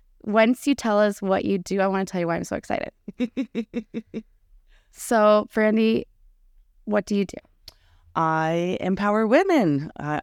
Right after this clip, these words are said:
Speaker 2: empower boudoir. I'm a boudoir photographer. Um, I used to also consider myself a body image activist.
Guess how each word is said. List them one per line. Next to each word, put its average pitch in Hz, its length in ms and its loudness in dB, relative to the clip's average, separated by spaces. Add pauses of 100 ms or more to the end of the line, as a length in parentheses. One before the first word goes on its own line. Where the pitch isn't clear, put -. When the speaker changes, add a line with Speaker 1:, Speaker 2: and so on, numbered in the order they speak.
Speaker 2:
empower 175 420 0
boudoir. 170 720 0
I'm 147 340 -4
a 143 80 -2
boudoir 147 400 -2
photographer. 160 960 -6 (460)
Um, 143 480 -6 (400)
I 151 100 -4
used 151 220 -4
to 151 80 -2
also 147 260 -4
consider 165 480 0
myself 156 460 2
a 147 220 0 (100)
body 156 380 4
image 151 380 0
activist. 156 880 -2